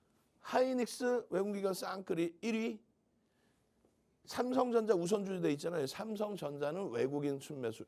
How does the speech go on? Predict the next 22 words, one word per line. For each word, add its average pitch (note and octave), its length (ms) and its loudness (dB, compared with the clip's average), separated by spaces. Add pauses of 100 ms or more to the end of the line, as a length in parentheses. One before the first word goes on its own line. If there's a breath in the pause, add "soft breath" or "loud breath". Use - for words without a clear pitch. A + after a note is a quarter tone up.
일 G3 140 -2
위. C#3+ 160 0 (400 soft breath)
기관에서는 A3 840 0 (180)
상속세 B3+ 520 -2
문제 G3+ 240 0
때문에 E3+ 380 -2
블록이 F#3 560 0
있어서 D3 500 2 (360 soft breath)
그 - 120 -4
부분이 C#3 340 -2
빠져 F3 300 -6
있을 B2 220 -8
뿐이에요. C3+ 360 -14 (520 loud breath)
결론적으로 A#3 880 2 (460 soft breath)
이 D4+ 260 4
삼성전자의 A#3+ 960 2
흐름도 F#3+ 580 2 (100)
일월 A#3+ 280 2
십칠 - 420 -2
일 F#3+ 140 0
날 G3 260 8
여러분들께 C#3+ 720 4